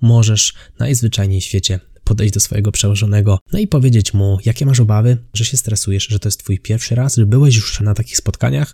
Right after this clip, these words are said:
ale co innego być na spotkaniu, a co innego takie spotkanie poprowadzić. A więc od tego zacząłbym w ogóle to nasze dzisiejsze słuchowisko, albo oglądanisko,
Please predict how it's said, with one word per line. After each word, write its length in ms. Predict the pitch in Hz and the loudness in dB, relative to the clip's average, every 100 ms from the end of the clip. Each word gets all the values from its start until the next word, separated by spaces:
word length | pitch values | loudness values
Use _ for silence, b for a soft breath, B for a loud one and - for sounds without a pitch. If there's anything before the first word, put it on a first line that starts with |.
| _ | _
ale 440 | - 131 120 113 - | 0 2 4 2 0
co 100 | 104 | -2
innego 360 | 107 117 104 | 0 0 0
być 180 | 101 131 | -2 -4
na 100 | 135 | -4
spotkaniu, 480 | - 113 - 117 101 | -4 -6 -8 -4 -4
a 40 | |
co 140 | 92 101 | -2 -4
innego 440 | 98 98 98 98 - | -2 -2 -2 -4 -6
takie 220 | 104 - | -6 -4
spotkanie 480 | 98 98 - 95 95 | -2 -2 -2 -2 -2
poprowadzić. 580 | - - 104 101 92 - | -2 -2 0 2 -2 -4
A 80 | 107 | -2
więc 260 | 110 - - | 0 -2 -4
od 160 | - | -8
tego 240 | - 135 117 | -2 0 2
zacząłbym 480 | 127 - 117 104 | 2 2 0 0
w 60 | 98 | -2
ogóle 260 | 98 101 92 - | 0 -2 -2 -2
to 80 | 104 | 0
nasze 400 | 101 98 101 95 | 2 2 2 2
dzisiejsze 640 | 98 98 104 95 104 98 90 113 | 2 0 0 0 0 0 -2 -2
słuchowisko, 760 | 104 151 - 104 113 - 123 120 _ - | -2 -2 -6 -4 -4 -4 -4 -6 _ -6
albo 420 | 123 120 104 - - | -2 0 -2 -6 0
oglądanisko, 840 | 120 123 120 107 123 139 - - | 4 6 4 2 -2 -4 -6 -14